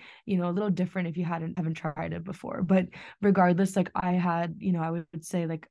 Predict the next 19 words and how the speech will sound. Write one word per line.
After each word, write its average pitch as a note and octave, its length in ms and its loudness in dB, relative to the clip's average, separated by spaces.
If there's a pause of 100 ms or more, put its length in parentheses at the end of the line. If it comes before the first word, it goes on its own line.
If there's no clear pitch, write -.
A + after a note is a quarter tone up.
(200)
a G3 80 -2
nine E3+ 300 0
and E3+ 100 -2
a F3 40 0
half E3 260 0
out D#3+ 140 0
of D#3 100 -8
ten D#3+ 240 -6
experience. E3 680 -4
And F3 80 2
then, F3 120 4
like, E3+ 240 -2 (260)
the F#3 80 2
dessert, E3+ 460 2
as, F3 320 -6
like, E3 120 -6 (180)
as F3 160 -4
I F3 60 -2
said E3 320 -6